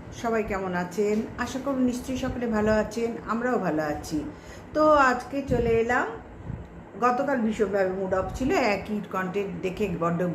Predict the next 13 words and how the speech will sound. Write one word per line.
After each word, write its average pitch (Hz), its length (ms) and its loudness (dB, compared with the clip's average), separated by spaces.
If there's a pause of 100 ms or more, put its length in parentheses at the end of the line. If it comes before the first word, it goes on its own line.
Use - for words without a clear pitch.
বিরক্ত 202 300 -2
লাগছিল। 208 460 2
গতকাল 208 400 0
একেবারে 254 380 0
মুড 196 220 2
অফ 151 100 0 (100)
ছিল, 143 140 -10 (600)
যেন 247 220 2
ভিডিও 240 320 2
করতে 262 240 -2
ইচ্ছাই 254 280 0
করছিল 147 420 -2
না। 151 160 -2